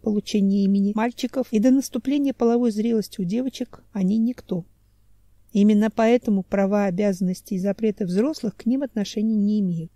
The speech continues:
Кроме того, в пределах тотемного рода конкретных родителей дети как бы и не имеют, а являются общим достоянием. Некоторые женщины, правда, предпочитают кормить грудью именно своего ребёнка, особенно пока он совсем маленький.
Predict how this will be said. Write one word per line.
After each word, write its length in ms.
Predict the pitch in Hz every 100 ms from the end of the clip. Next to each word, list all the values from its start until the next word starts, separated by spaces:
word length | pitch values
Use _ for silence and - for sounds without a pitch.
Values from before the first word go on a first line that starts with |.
| _ _ - _ _ _
Кроме 280 | - 285 330
того, 280 | - 262 311
в 80 | -
пределах 480 | 220 190 262 254
тотемного 600 | - 220 - 240 220 208 214
рода 260 | 294 233 -
конкретных 640 | - 220 - 294 - 240 -
родителей 720 | 220 214 330 - 185 175 165 -
дети 320 | 180 240 -
как 260 | 285 254 240
бы 140 | 226
и 60 | 262
не 180 | 262 285
имеют, 360 | 269 190 165 - _ _ _ -
а 80 |
являются 520 | 180 175 220 285 - 240
общим 300 | 240 - 233
достоянием. 800 | 226 - 240 208 160 151 156 - _ _ _ - _ _ _
Некоторые 480 | 202 226 - 226 220
женщины, 420 | 240 302 - 190
правда, 360 | - 202 196
предпочитают 760 | 196 214 - 208 - - 208 -
кормить 420 | 220 208 208 196
грудью 340 | 185 220 196
именно 280 | 202 208 226
своего 420 | 247 269 285 285
ребёнка, 540 | 214 175 170 170 - 202 _ _ _ _ _ _ -
особенно 400 | 202 320 320 320
пока 280 | 247 - 262
он 120 | 269
совсем 340 | - - 254
маленький. 600 | 220 190 170 165 - 180